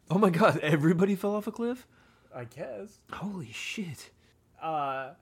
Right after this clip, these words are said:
Speaker 2: Peter Jackman's girding record is impressive, but it is worth noting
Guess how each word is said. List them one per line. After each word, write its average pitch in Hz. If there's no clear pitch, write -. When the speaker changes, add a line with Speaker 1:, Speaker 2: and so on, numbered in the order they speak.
Speaker 2:
Peter 294
Jackman's 185
girding 165
record 139
is 123
impressive, 127
but 131
it 135
is 127
worth 175
noting 185